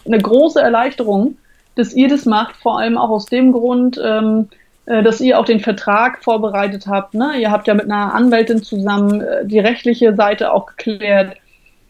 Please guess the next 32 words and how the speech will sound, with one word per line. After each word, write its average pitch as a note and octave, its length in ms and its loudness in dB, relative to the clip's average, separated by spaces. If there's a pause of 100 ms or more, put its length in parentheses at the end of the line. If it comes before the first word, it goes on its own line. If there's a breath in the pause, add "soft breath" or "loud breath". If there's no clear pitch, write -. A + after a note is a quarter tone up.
(160)
Ähm, F#3+ 540 0
ja, G3+ 320 0
ja, G3 240 2
genau, G3 300 0
ihr G3+ 80 2
habt G3 220 -2 (220)
halt G3+ 280 -4
das, - 240 -10
das, G3 340 -8
äh, - 80 -10 (340)
vom, G3+ 420 0
das G3 220 -6
Dokument A#3+ 680 2 (460)
aufgesetzt A3+ 680 0
und G#3+ 120 -4
das G#3 240 -2
waren A3 180 2
halt A3 160 -2
alles C4+ 300 0
Sachen, B3 520 2
für A3+ 140 2
die B3 320 6
ich B3+ 160 -8
zu B3 80 -2
dem A3 220 4
damaligen A#3 520 4
Zeitpunkt A#3+ 560 -2
mir A#3 160 4
keine A#3+ 300 0
Zeit A3+ 280 0
nehmen A3 360 0
wollte. G3+ 460 0